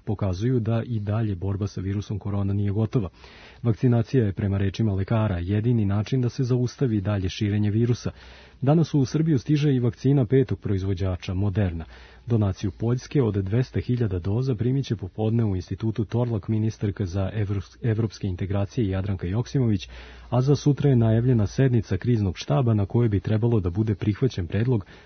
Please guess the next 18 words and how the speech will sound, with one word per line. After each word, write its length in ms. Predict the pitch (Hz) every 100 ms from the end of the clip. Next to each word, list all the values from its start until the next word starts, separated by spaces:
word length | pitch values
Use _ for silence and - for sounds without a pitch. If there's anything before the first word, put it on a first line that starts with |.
| -
da 180 | 107 95
zbog 340 | 85 90 87 90
loše 400 | 113 104 120 -
situacije 640 | 85 92 87 85 - 147 117
jesenji 520 | 87 92 - 139 90
raspust 540 | 87 92 - 131 -
za 180 | 95 87
đake 420 | 82 87 92 - 107 - - -
umesto 340 | 123 117 -
jedanaestog 840 | 87 92 104 120 113 - 110 101 107 95
počne 420 | 104 101 - 104 -
u 140 | 120
ponedeljak, 600 | - 101 90 104 107 107 -
osmog 440 | 123 113 - 110
novembra. 440 | 110 107 98 85 - - - - - -
Pripremio 480 | - - 95 104 117
Aleksandar 460 | 95 85 107 95
Milivojević. 680 | 90 87 85 78 - - -